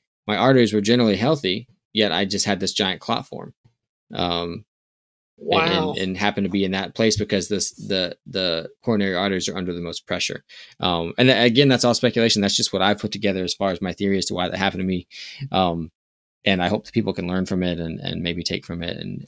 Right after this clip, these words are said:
Speaker 1: and same with my book and everything. But, um,
Speaker 2: We'll put your,
Speaker 1: but yeah.
Speaker 2: uh, in the show notes will be a link to your book and your social media. Um, this is the part of the program that we're gonna make people mad.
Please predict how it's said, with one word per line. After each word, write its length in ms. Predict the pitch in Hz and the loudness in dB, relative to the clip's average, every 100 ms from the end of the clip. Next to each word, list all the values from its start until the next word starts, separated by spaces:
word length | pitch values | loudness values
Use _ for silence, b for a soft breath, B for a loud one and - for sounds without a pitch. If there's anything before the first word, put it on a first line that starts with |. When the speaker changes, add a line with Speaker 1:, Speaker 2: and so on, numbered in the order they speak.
| - | -10
Speaker 1:
and 240 | 98 95 - - | -10 -10 -10 -4
same 200 | 101 92 | -2 -2
with 100 | 92 | -4
my 100 | 87 | -6
book 240 | 92 90 | -6 -6
and 80 | 87 | -8
everything. 400 | 85 87 92 85 | -8 -6 -6 -4
But, 220 | 92 87 - b b _ | -2 -4 -6 b b _
um, 420 | - 87 80 78 - | -2 -2 -2 -4 2
Speaker 2:
We'll 260 | 196 233 285 | 8 8 8
put 240 | 311 - | 2 4
your, 200 | 269 226 | 6 8
Speaker 1:
but 80 | 185 | 8
yeah. 140 | 127 | 6
Speaker 2:
uh, 180 | - 202 | 2 4
in 140 | 226 240 | 4 4
the 80 | 233 | 4
show 200 | 269 240 | 4 4
notes 260 | 208 190 | 4 4
will 80 | 208 | 2
be 360 | 160 196 190 175 | 4 6 6 6
a 260 | 165 165 | 4 4
link 240 | 170 196 196 | 4 2 4
to 20 | |
your 80 | 208 | 2
book 320 | 160 180 180 | 4 2 2
and 160 | 160 165 | 0 0
your 260 | 165 165 160 | 2 2 4
social 300 | 190 156 170 | 2 2 0
media. 360 | 175 160 165 B B B - | -2 0 -2 B B B 2
Um, 380 | 202 175 185 180 | 4 4 2 4
this 260 | 254 311 339 | 6 6 4
is 120 | 277 | 2
the 80 | 277 | 2
part 260 | 226 214 | 4 4
of 60 | 180 | 4
the 60 | - | 4
program 460 | 220 208 190 165 | 4 4 2 0
that 100 | 165 | -2
we're 140 | 170 165 | -2 -4
gonna 140 | 160 | -2
make 260 | 175 294 - | 0 0 -2
people 280 | 196 180 | -8 -6
mad. 420 | 156 175 160 151 | -6 -2 -2 -4